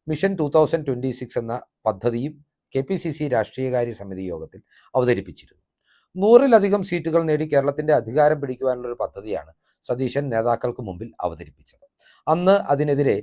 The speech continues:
ചില്ലറ വിമർശനങ്ങളൊക്കെ പാർട്ടിക്കുള്ളിൽ നിന്ന് ഉയർന്നു വന്നിരുന്നുവെങ്കിലും നിലമ്പൂർ ഉപതെരഞ്ഞെടുപ്പിന്റെ പശ്ചാത്തലത്തിൽ സതീശന്റെ നേതൃത്വത്തെ കോൺഗ്രസ് ഹൈക്കമാൻഡ് കണക്കിലെടുക്കുന്നുണ്ട് എന്ന് തന്നെയാണ് ഇപ്പോൾ പുറത്തുവരുന്ന റിപ്പോർട്ടുകൾ സൂചിപ്പിക്കുന്നത്. ഇതുകൂടാതെ കോൺഗ്രസ് ദേശീയ നേതൃത്വത്തിനും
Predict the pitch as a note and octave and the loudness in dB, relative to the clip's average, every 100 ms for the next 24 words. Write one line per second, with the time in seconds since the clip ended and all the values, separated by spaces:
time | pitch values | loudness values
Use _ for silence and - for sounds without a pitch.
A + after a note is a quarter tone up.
0 | - _ - D#3 D#3+ E3 C#3 C#3 C#3 D#3 | -6 _ -4 4 4 6 4 0 0 -2
1 | D#3 D3 D3 C#3+ B2 - C#3+ C#3+ C#3 C3+ | 0 2 0 0 -2 -2 -4 0 0 -2
2 | C3+ D#3+ A#2+ A#2+ C3 C#3+ A2+ A2+ A2 G#2+ | -6 -8 0 0 0 -2 -2 -4 -8 -10
3 | E2 _ _ _ _ _ - F#3 G3 G3 | -10 _ _ _ _ _ -4 2 4 6
4 | A3 - D#3 D3+ D3 C#3+ C#3+ C3+ B2 G2+ | 2 2 2 4 2 0 -2 -2 -2 -2
5 | G#2+ - D#2+ - F#2 _ _ - D3+ E3+ | -4 -6 -10 -12 -20 _ _ -2 0 0
6 | D3 F3 F3 C3 B2 A#2+ A2 G2 A2+ - | 0 2 2 -2 -2 -2 -4 -6 -8 -4
7 | C3+ C#3+ D3+ A2+ G#2+ G#2 G2+ A#2 - A2+ | -4 -2 -4 -4 -4 -6 -8 -10 -8 -8
8 | A#2+ C#3 A#2+ A#2+ A2+ G2 G#2 F#2 G2 F#2 | -6 -4 -4 -6 -10 -6 -4 -4 -6 -6
9 | F2+ F2 F#2+ _ _ - F3+ G3 G#3+ C#3 | -6 -12 -12 _ _ -8 -4 2 2 4
10 | A#2 A#2+ G#2+ A2 G2 G2+ G2 A#2+ D3 C3 | 0 0 -2 -2 -4 -6 -8 -8 -6 -8
11 | F#2+ - - _ _ _ _ _ _ - | -8 -14 -20 _ _ _ _ _ _ -2
12 | F3+ F3+ F3 E3+ F3 D#3+ D#3 E3 D#3 D3+ | 2 8 10 10 8 6 2 0 0 0
13 | D3+ - F#3+ F3+ C3 B2 A2+ G2+ D2 C#2 | -2 0 0 2 2 -2 -4 -10 -12 -20